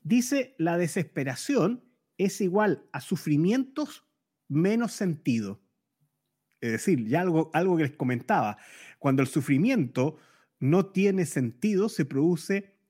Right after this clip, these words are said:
esta desesperación. Eh, hay otra fórmula. "Felicidad es igual a querer lo que tienes más tener lo que quieres".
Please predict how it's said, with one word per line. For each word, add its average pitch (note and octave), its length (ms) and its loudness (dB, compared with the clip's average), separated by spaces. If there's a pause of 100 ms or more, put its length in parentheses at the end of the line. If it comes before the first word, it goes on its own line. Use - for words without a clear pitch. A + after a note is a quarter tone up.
(120)
esta F3 460 -2
desesperación. C3 1080 -2 (680)
Eh, C#3+ 360 0
hay A3+ 160 2
otra D4 160 -2
fórmula. F3+ 540 2 (240)
"Felicidad G3+ 760 0 (240)
es G3 220 0
igual G#3 400 2 (120)
a C3+ 200 -6
querer G3+ 340 0
lo D#3+ 160 2
que B2+ 100 0
tienes C4 600 -2 (500)
más - 520 0 (360)
tener G#3 420 2
lo A#3+ 200 0
que D3+ 180 0
quieres". B2 540 -4